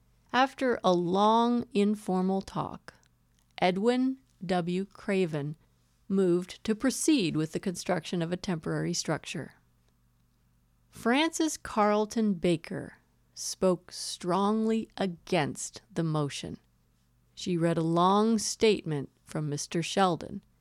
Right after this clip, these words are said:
that referred to the recent membership vote against this course of action.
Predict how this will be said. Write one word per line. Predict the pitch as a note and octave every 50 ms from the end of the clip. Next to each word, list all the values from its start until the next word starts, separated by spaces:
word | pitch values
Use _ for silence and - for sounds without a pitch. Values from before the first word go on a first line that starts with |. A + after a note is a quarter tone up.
| _ _ _ -
that | - - -
referred | - A3 G#3 G#3+ - - D#4 E4+ E4 A#3 F3 D#3+ F#3 A3+ - _ _ _ -
to | - C4+
the | A#3+ C4
recent | A3+ A#3 A#3 A#3 - - C4+ B3
membership | A3+ A#3 C#4 D#4 E4 D4+ B3 - B3 A#3+ B3 -
vote | - F#3 E3+ G3+ A3+ B3
against | G#3+ F#3 D#3 D3+ F#3+ G#3 A#3+ D4 E4+ E4+ - - - - -
this | E3+ D3+ F#3+ A#3 C4 -
course | - - - G3+ A3 A3+ -
of | - A#3+
action. | A#3+ B3 C#4+ D#4+ - - - - - - -